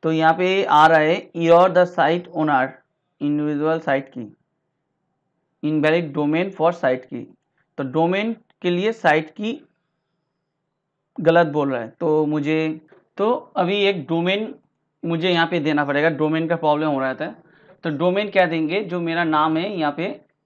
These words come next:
द डॉट कॉम से यहाँ पे जाएंगे, पेस्ट and just यहाँ पे ही देंगे डोमेन नेम, ठीक है।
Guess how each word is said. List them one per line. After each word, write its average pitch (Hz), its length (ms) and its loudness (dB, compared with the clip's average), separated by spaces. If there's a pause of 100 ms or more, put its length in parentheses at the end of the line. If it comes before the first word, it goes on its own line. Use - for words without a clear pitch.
द 139 60 -2
डॉट 147 340 2
कॉम 220 340 0 (1400)
से 156 440 -6
यहाँ 143 140 -4
पे 147 120 -8
जाएंगे, 143 500 -2 (680)
पेस्ट 180 420 -6 (540)
and 147 180 -4
just 175 300 -2 (340)
यहाँ 156 340 0
पे 156 60 -6
ही 202 200 -4
देंगे 143 280 -2
डोमेन 135 340 -2
नेम, 123 180 -10
ठीक 208 180 -8
है। - 280 -10